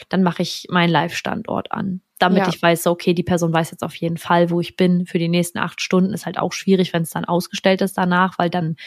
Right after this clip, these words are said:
Speaker 1: kann man nichts weiter verfolgen. Aber das
Speaker 2: Ja,
Speaker 1: ist ein
Speaker 2: das stimmt.
Speaker 1: Kompromiss zwischen
Speaker 2: Ja, voll.
Speaker 1: ich
Speaker 2: Ist
Speaker 1: kann,
Speaker 2: auch
Speaker 1: kann
Speaker 2: super
Speaker 1: sehen,
Speaker 2: wichtig.
Speaker 1: wo du bist. Ja, ich kann sehen, wo du bist und, ähm,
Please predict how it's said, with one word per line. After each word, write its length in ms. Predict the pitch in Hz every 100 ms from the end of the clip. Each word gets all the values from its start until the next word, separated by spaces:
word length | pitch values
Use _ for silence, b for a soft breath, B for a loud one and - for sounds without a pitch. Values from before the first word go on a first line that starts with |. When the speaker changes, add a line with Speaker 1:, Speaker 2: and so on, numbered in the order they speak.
| B B B -
Speaker 1:
kann 160 | -
man 280 | 170 170 160 - -
nichts 320 | 175 185 190
weiter 220 | 196 190 190
verfolgen. 640 | 202 185 - 180 190 185
Aber 160 | 170
das 180 | 175 196
Speaker 2:
Ja, 60 | 202
Speaker 1:
ist 80 | 208
ein 60 |
Speaker 2:
das 40 | 185 180
stimmt. 100 | -
Speaker 1:
Kompromiss 460 | 185 180 185 -
zwischen 600 | - - 180 175 180 170 B B B B _ _ _ _ _ _
Speaker 2:
Ja, 200 | 202 180
voll. 300 | 175 - 196
Speaker 1:
ich 60 | 196
Speaker 2:
Ist 40 |
Speaker 1:
kann, 180 | - 202
Speaker 2:
auch 100 | 190
Speaker 1:
kann 180 | - 208
Speaker 2:
super 100 | 185
Speaker 1:
sehen, 220 | 180 185
Speaker 2:
wichtig. 120 | 185
Speaker 1:
wo 80 | 180
du 140 | 170 175
bist. 460 | 170 170 - -
Ja, 200 | - 156
ich 100 | 165
kann 180 | - 170
sehen, 240 | 160 165
wo 60 | 180
du 100 | 170
bist 320 | 160 165 -
und, 280 | 180 165 160 -
ähm, 380 | 165 147 151